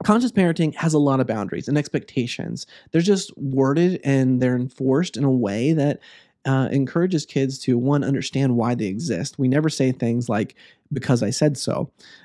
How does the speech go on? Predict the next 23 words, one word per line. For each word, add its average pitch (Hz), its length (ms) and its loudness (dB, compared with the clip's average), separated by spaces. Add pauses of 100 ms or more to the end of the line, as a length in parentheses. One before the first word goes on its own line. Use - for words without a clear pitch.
(160)
Uh, 123 340 0
we 143 240 4
say, 123 500 2
"This 160 240 0
is 135 120 0
why 127 260 2
the 120 100 0
rule 117 240 0
exists." 156 340 0
And 156 100 2
if 143 80 2
a 135 40 -2
child 180 320 2
asks, 170 260 -2
"Why 147 220 2
does 151 160 4
it 135 80 4
exist?" 139 380 2
and 123 100 -2
I 139 60 0
can't 147 320 0
answer 135 320 0
it, 285 240 0